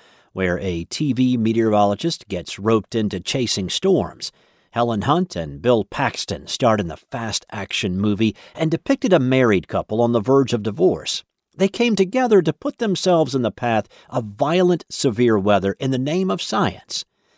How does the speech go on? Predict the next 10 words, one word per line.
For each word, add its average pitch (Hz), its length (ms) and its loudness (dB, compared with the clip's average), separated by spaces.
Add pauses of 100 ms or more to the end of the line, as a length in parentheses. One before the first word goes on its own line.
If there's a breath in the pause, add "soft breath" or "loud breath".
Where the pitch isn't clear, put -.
(380)
Their 226 160 2
performance 160 640 0
not 185 220 2
only 170 320 4
entertained 123 500 0
audiences 98 680 -2
and 104 360 -4
made 110 340 -2
hearts 139 440 0
pound, 98 500 -4